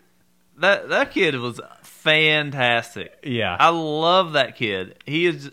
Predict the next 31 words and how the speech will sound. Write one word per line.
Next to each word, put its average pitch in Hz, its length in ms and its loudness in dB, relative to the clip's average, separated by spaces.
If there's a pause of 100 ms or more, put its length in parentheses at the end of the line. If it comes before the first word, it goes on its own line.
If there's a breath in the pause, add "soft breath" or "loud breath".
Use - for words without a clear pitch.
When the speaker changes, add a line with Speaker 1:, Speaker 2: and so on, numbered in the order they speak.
Speaker 1:
he 151 160 -6
was 202 180 -4
hilarious. 147 640 2
I 151 80 0
don't 185 140 2
even 180 80 -6
think 180 160 -4
he 180 100 -8
tried 165 460 2
to 135 40 -8
be. 90 360 -6
Speaker 2:
<laughs> - 40 -20
No, 170 220 4
he - 240 0
didn't. 135 500 -6 (160)
It 139 300 -14
didn't. 135 300 -12 (640 soft breath)
Speaker 1:
But 151 260 2
i-, 139 40 -2
if 151 360 0
you're 220 120 -2
looking 214 240 -2
at 156 340 2
just 147 300 -6
the 135 400 -4 (1700)
perfect 202 960 -2
person 139 560 -2
to 127 140 -10
play 151 460 2
the 120 200 -8
drunk, 131 600 0